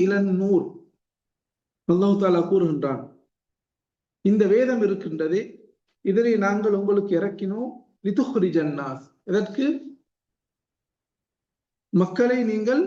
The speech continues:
வெளிப்படுத்துவதற்காக வேண்டி, வெளியாக்குவதற்காக வேண்டி. எங்கிருந்து வெளியாக்க வேண்டும்? மினத் துலுமாத்தி,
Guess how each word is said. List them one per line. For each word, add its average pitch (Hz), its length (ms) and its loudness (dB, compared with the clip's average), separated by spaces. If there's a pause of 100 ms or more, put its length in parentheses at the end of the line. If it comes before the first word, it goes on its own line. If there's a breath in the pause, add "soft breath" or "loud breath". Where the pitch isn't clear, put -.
(1500)
வெளிப்படுத்துவதற்காக 185 1000 0
வேண்டி, 143 180 -2
வெளியாக்குவதற்காக 180 880 -2
வேண்டி. 147 240 -8
எங்கிருந்து 254 400 -2
வெளியாக்க 214 320 -2 (100)
வேண்டும்? 214 320 -4 (380)
மினத் 202 340 -2
துலுமாத்தி, 240 680 0